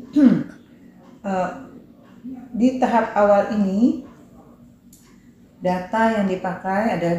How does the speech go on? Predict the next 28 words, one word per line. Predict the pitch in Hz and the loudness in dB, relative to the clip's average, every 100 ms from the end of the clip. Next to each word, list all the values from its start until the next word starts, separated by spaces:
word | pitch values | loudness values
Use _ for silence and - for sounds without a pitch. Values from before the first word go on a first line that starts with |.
| 170 | -2
data | 165 175 170 | -2 -4 -4
P | - 180 170 | -4 -6 -6
tiga | 165 160 156 | -6 -6 -8
K | 156 - | -10 -8
E | 196 214 220 - - - - - - - - - - - | -6 -4 -6 -10 -18 -20 -20 -20 -20 -20 -20 -20 -20 -6
desil | 180 196 - 214 190 | -2 -2 -2 -2 0
satu. | 185 180 165 - 170 - | 0 -4 -8 -8 -12 -8
Jadi | 175 165 180 | -6 -4 -4
mas, | 175 165 - - | -6 -8 -12 -10
eh, | 160 156 151 143 | -6 -4 -2 -2
P | 170 165 - | -4 -6 -6
tiga | 156 | -8
K | 156 151 | -4 -4
E | 151 170 | -6 -8
itu | 196 | -6
dibagi | 180 156 147 156 | -4 -2 -2 -2
lagi | 147 147 | -2 -4
menjadi | 175 165 147 151 156 | -4 -4 -6 -8 -8
beberapa | 147 143 135 147 143 | -6 -6 -6 -6 -4
desil. | - - - 151 160 226 - - - - - | -6 -8 -8 -8 -6 -8 -10 -18 -20 -20 -12
Ini | 170 190 175 | -8 -6 -6
adalah | 165 160 165 | -6 -6 -6
desil | 151 147 147 143 | -6 -8 -8 -10
satu, | 143 131 - 156 185 254 - - - - - - _ _ - | -10 -16 -14 -8 -6 -6 -6 -16 -20 -20 -20 -20 _ _ -2
<clears throat> | 233 196 196 | 2 2 4
yang | 175 170 | 2 2
men-, | 170 170 | 2 -2
jumlahnya, | - 185 170 165 175 180 220 240 240 | -2 0 2 2 2 2 2 0 -4